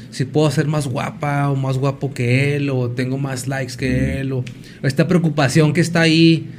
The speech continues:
Speaker 1: más latente, ¿no? Que es una preocupación más efímera.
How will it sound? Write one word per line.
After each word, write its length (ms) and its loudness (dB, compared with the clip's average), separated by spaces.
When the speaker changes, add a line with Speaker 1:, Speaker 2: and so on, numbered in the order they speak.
Speaker 1:
más 160 2
latente, 480 2
¿no? 160 0
Que 80 2
es 80 0
una 260 0
preocupación 560 -2
más 220 0
efímera. 500 2